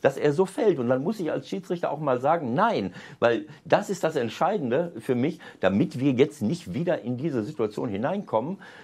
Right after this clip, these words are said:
äh, wie wir es schon mal hatten, auch ohne, äh, Videoassistent, dass jeder bei der kleinsten Berührung hinfällt, äh,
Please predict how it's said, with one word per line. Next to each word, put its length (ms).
äh, 360
wie 140
wir 80
es 140
schon 160
mal 200
hatten, 180
auch 160
ohne, 280
äh, 760
Videoassistent, 600
dass 160
jeder 200
bei 140
der 120
kleinsten 380
Berührung 380
hinfällt, 600
äh, 60